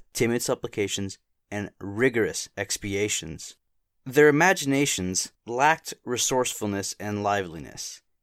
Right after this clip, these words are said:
In other words, they never really created anything which resembled the rich developments of the poetic legends that we, that we find and that we admire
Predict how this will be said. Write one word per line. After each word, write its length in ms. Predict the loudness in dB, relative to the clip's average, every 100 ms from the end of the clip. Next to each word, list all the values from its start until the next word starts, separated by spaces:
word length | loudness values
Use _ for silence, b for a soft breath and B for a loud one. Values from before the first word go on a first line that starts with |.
| -4
In 80 | 0
other 120 | 2
words, 240 | 2 2 -4 _ _ _ 2
they 140 | 4
never 340 | 6 6 6
really 200 | 6 4
created 520 | 2 0 2 2 2 0
anything 640 | 4 4 4 0 -2 -4 -8 _
which 280 | -6 -4
resembled 560 | -2 0 0 0 -2 -4
the 100 | -6
rich 540 | -8 -6 -4 -2 -4
developments 840 | -4 -6 0 0 2 -2 -4 -6 -10 _ _
of 100 | -4
the 100 | -2
poetic 400 | 0 4 6 4
legends 520 | 2 2 2 2 -2
that 120 | -2 -4
we, 360 | -4 -6 -8
that 160 | -8 -6
we 100 | -6
find 440 | -4 0 2 0
and 100 | -2
that 80 | -4
we 160 | -4 -4
admire 640 | -4 0 2 0 -4 -10